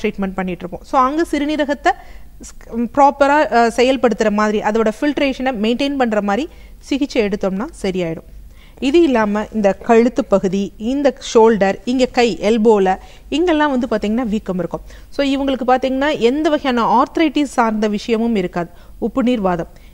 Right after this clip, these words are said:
என்ன அப்படின்னு பாத்தீங்கன்னா கழுத்திலிருந்து வரக்கூடிய அந்த நரம்புகள் நசுங்கப்படுவதால அந்த நரம்புகள் எங்கெங்க அந்த தசைகள் போகுதோ அந்த தசைகள் அதை உள்ள வந்து தாபிதம் ஏற்படுத்தி வீக்கம் ஏற்படும்,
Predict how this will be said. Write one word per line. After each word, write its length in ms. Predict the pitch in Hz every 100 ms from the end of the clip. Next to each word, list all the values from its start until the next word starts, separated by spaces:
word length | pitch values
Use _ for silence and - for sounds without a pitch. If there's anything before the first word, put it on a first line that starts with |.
| -
என்ன 260 | 226 294
அப்படின்னு 200 | 254 277 254
பாத்தீங்கன்னா 260 | 240 285 381
கழுத்திலிருந்து 800 | 262 262 302 - 320 294 277 330
வரக்கூடிய 460 | 226 226 226 247 262
அந்த 160 | 226
நரம்புகள் 560 | 196 190 240 254 247 196
நசுங்கப்படுவதால 920 | 185 - 339 339 202 190 185 175 185 240 - - -
அந்த 180 | 196
நரம்புகள் 480 | 196 202 311 370 285
எங்கெங்க 400 | 196 220 269 285
அந்த 220 | 320 254 190
தசைகள் 480 | 185 - 247 254 -
போகுதோ 540 | 214 233 220 185 196 - - -
அந்த 240 | 190 190
தசைகள் 500 | 175 202 - 240 233 254
அதை 360 | - 190 226 226 -
உள்ள 200 | 202 214
வந்து 260 | 226 240 370 -
தாபிதம் 400 | 240 226 262 262
ஏற்படுத்தி 460 | 220 - 202 202
வீக்கம் 380 | 349 214 254 208
ஏற்படும், 320 | 175 165 -